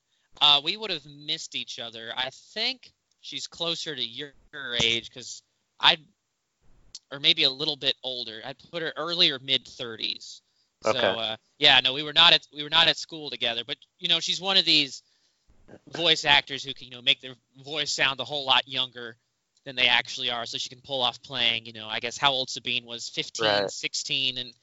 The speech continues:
Speaker 2: Right.
Speaker 1: and Rebel, and Rebels there, and, uh,
Speaker 2: I,
Speaker 1: and
Speaker 2: I had
Speaker 1: whatnot.
Speaker 2: no idea. That's really neat. You're make-, you're kinda jogging my memory here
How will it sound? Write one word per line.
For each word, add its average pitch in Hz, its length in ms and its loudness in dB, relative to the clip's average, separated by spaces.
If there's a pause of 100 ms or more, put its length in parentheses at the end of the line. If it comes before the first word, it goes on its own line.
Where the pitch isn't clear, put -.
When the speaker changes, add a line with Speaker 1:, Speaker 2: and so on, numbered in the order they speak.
Speaker 2:
Right. 113 280 10
Speaker 1:
and 107 80 6
Rebel, 113 300 -2
and 127 140 -10
Rebels 120 360 -4
there, 110 300 -4
and, 107 240 -14
uh, 98 200 -16 (320)
Speaker 2:
I, 151 180 12
Speaker 1:
and 110 80 -6
Speaker 2:
I 120 120 4
had 147 180 4
Speaker 1:
whatnot. 135 160 -10
Speaker 2:
no 147 80 10
idea. 143 360 8
That's 113 240 0
really 127 240 4
neat. 117 360 0
You're 123 300 4
make-, 123 300 4
you're 120 140 0
kinda 135 300 2
jogging 120 320 8
my 110 120 4
memory 107 380 -2
here 98 340 2